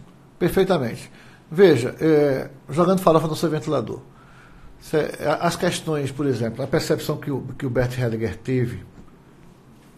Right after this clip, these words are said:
nesse contato com as tribos africanas. Na verdade, a gente tem que perceber o seguinte, a própria estrutura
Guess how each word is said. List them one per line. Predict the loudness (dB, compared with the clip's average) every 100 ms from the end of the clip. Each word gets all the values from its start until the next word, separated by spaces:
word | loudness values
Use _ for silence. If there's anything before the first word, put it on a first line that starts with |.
| -6
nesse | 4 4 4
contato | 0 -2 0 -4
com | -2
as | -8 -8
tribos | -6 -4 -4
africanas. | -6 -10 -10 -10 -12 -16 -18 -20 -20 -20 -20 -20 -20 -20 -20 -20 -20 -20 -20 -20 -20 -20 -20 -20 -20 -20 -20 -20 -20 -20 -20 -14
Na | -2
verdade, | 2 6 8 8 6
a |
gente | 2 0
tem | -2
que | -2
perceber | -4 -2 -2 -2
o | -4
seguinte, | -6 -6 -6 -6 -10 -16 -2
a | -2
própria | 2 0 2
estrutura | -4 -6 -6 -6 -6 -6 0 4 6 4 0